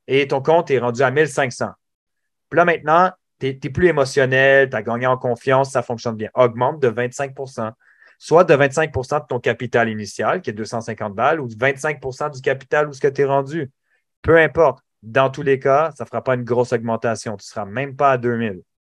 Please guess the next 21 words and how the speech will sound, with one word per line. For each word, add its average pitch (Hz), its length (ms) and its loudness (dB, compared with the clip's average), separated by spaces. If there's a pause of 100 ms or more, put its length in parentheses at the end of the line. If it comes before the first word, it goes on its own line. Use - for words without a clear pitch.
(720)
Tu 135 80 2
augmentes 131 340 2
graduellement. 135 760 2
Pourquoi ? 151 360 0
Parce 131 160 -8
que 127 220 0 (520)
tu - 120 -14
vas 127 380 2
graduellement 139 1040 0 (160)
t'habituer 127 800 -2 (920)
émotionnellement 131 880 0 (800)
sur - 360 0
le 120 100 0
trading 120 640 -6 (300)
avec 120 400 -4
de 110 140 -4
plus 127 280 -6
en 135 100 4
plus - 140 -14
gros 117 220 -2
montants. 104 360 -8